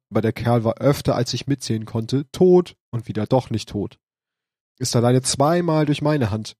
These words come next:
gestorben. Das zweite Mal wollte ich sogar noch extra sicher gehen, wurde dann aber von seinen Handlangern verscheucht, bevor ich die Sammlung Blei,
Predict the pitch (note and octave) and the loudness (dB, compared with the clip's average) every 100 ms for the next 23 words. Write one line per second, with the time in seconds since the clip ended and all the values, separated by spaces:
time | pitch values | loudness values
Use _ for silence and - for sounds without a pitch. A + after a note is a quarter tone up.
0 | _ A2 F#2 - A2 A#2 G#2 G2 - _ | _ -2 0 0 2 2 0 -6 -18 _
1 | _ _ _ _ - A2 - C3 D3+ E3 | _ _ _ _ -8 -4 0 2 2 2
2 | E3+ F3 C#3 C#3+ D#3+ D3+ D3 C#3+ C#3+ - | 0 2 2 0 0 -2 -2 -2 -4 -4
3 | - C3 F#3+ A#2+ G#2 G2+ F#2 _ _ A2+ | -2 0 0 0 0 -6 -10 _ _ -2
4 | A#2 A#2+ A#2 A#2 - A#2 A2+ B2 - - | 0 2 2 0 0 0 2 2 0 -6
5 | A#2+ - B2 A#2+ A2 A#2 A#2 - F3 - | -18 -6 -4 -2 -2 -2 -2 -4 -6 -6
6 | G#2 A2 - A#2 - C#3+ E3 - - - | -6 -6 -4 -2 2 2 0 -6 -20 -12
7 | A2 - C#3+ C#3+ A2+ A2 A2 G2+ F#2 G2+ | -6 -2 -2 -2 -4 -2 -2 -8 -4 -2
8 | G#2 B2+ | 0 0